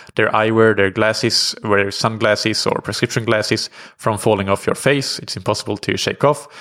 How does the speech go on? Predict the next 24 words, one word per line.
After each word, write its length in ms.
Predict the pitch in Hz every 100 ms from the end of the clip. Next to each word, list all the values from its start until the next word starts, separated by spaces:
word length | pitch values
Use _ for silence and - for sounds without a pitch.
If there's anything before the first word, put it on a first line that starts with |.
| - -
and 340 | 113 104 101 -
much, 460 | 110 110 - - -
much 320 | 104 - -
more. 380 | 117 127 127 -
They 100 | 104
pay 280 | - 104 101
incredible 460 | 110 101 151 147 139
attention 320 | 117 117 -
to 60 | 113
detail 500 | 107 104 110 104 - - - -
and, 360 | 104 98 95
uh, 200 | 101 95 -
want 380 | 110 104 101 -
every 400 | 117 110 107 113
single, 540 | 107 113 107 101 98 -
uh, 120 | 107 101
detail 320 | 107 101 95
to 100 | -
count, 360 | 127 123 110 -
every 160 | 104
single 260 | 104 107 101
product 460 | - 104 98 - -
to 80 |
be 220 | 104 98